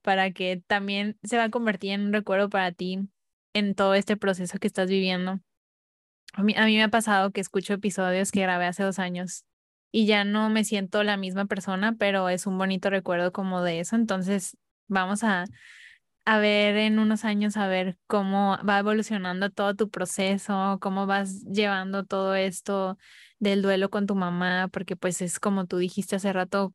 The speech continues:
en el círculo que fuiste con las personas, ¿no? Hay duelos de años y hay, unos días nos sentimos muy bien, otros días vienen los recuerdos, las memorias y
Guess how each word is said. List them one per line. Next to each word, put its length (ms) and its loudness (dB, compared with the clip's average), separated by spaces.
en 220 0
el 120 -2
círculo 400 0
que 100 2
fuiste 320 -2
con 140 -2
las 140 -2
personas, 500 -4
¿no? 320 -4
Hay 160 -4
duelos 280 0
de 100 0
años 520 -4
y 140 0
hay, 140 2
unos 260 0
días 240 0
nos 120 2
sentimos 400 -2
muy 160 2
bien, 360 -2
otros 380 0
días 500 0
vienen 440 2
los 100 0
recuerdos, 840 -2
las 240 -2
memorias 680 -2
y 520 2